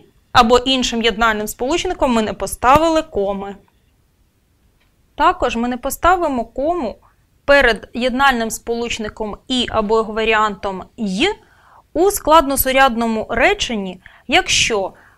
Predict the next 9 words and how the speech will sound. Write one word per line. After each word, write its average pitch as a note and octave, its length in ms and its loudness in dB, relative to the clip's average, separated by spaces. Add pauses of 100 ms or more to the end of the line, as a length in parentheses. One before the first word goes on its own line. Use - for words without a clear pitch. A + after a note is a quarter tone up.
(120)
в - 20 -20
такому D#4 420 0
реченні E4+ 400 -2
будуть B3+ 340 -6
поєднані C#4+ 800 -4
дві A3+ 380 0 (580)
ідентичні, B3+ 1080 -2 (240)
схожі, B3+ 640 -4
подібні G#3+ 800 -6